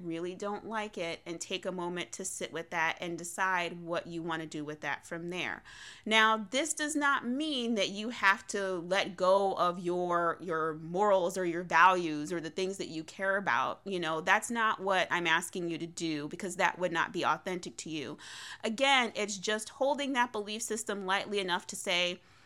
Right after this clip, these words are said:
"Here's how I think about this. Here's what this person is telling me. Do they have new information that maybe I didn't have that makes me need to rethink or refocus or reshift how I think about this?"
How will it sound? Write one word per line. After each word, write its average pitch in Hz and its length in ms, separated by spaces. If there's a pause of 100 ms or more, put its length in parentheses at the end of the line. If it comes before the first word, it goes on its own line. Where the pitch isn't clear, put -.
(140)
"Here's 294 500
how 247 200
I 233 120
think 220 200
about 175 300
this. 165 420 (340)
Here's 269 540
what 254 160
this 233 160
person 220 320
is 202 100
telling 180 360
me. 170 320 (360)
Do 208 240
they 220 160
have 247 400
new 247 140
information 220 640
that 175 160
maybe 180 300
I 190 120
didn't 185 280
have 196 360
that 202 160
makes 175 280
me 202 140
need 185 200
to 185 140
rethink 202 640
or 180 240
refocus 185 720
or 185 100
reshift 175 640
how 185 300
I 151 180
think 254 320
about 285 340
this?" 285 380